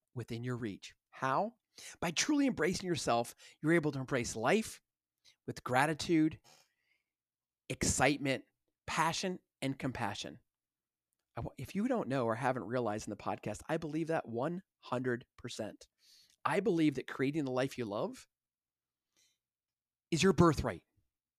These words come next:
Gen Xers, look, you've lived, you've loved, you've lost. And most of your life is pretty damn good. But what if you take it to the next level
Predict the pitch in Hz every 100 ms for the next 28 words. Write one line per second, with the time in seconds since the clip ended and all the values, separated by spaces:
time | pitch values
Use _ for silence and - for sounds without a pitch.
0 | _ _ _ _ _ - 165 160 151 -
1 | 123 117 156 - 170 131 151 175 135 139
2 | 143 151 165 143 147 135 147 120 - -
3 | - _ _ _ _ _ _ _ - -
4 | - _ _ _ - 156 156 185 269 -
5 | 214 196 170 170 - 139 - - 196 -
6 | 156 156 143 123 127 135 113 117 175 294
7 | - 240 190 175 - 139 123 143 - 139
8 | 123 107